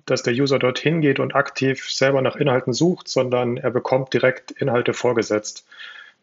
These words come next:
Ähm, das macht Google Discover zu einem sehr spannenden, nicht ganz so seo-liken Tool, wie ich finde.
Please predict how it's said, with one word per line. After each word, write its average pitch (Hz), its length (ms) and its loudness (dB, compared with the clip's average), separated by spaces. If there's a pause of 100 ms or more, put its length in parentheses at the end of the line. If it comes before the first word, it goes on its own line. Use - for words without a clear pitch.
(200)
Ähm, 107 580 -6 (300)
das - 460 0
macht 123 760 -2
Google 139 220 2
Discover 135 520 2
zu - 180 -4
einem 120 240 -2
sehr 131 320 2
spannenden, 131 800 0
nicht 139 180 -2
ganz - 240 2
so 135 80 2
seo-liken 120 800 2 (640)
Tool, 120 280 0
wie 104 60 2
ich 101 140 -4
finde. 110 320 -8